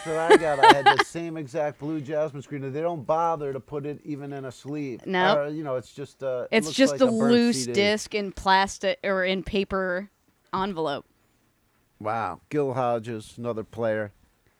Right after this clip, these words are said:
Speaker 1: on What's My Line. So, interesting stuff.
Speaker 2: So, anyway, yeah, so it's like, but then I keep going through this box. I find this.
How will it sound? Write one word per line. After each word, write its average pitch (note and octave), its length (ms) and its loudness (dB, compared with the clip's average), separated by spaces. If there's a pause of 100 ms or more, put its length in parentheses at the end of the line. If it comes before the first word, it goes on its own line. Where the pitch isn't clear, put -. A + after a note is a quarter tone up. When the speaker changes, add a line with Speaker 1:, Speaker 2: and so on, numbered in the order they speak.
(640)
Speaker 1:
on C3 160 -6
What's C3+ 260 -10
My C3 160 -10
Line. B2 340 -12
So, F3+ 400 -12
interesting F#3+ 480 -20
stuff. F3+ 400 -12 (160)
Speaker 2:
So, B3 240 6
anyway, C4+ 300 4
yeah, C#4+ 180 4
so A3 140 0
it's G#3 100 0
like, G#3+ 220 0
but G#3+ 160 -2
then B3+ 240 2
I G#3 100 4
keep C4+ 240 0
going A3+ 280 4
through B3+ 220 -4
this G3+ 160 -2
box. G#3+ 600 2 (400)
I G3+ 80 4
find A#3+ 440 0
this. - 580 -2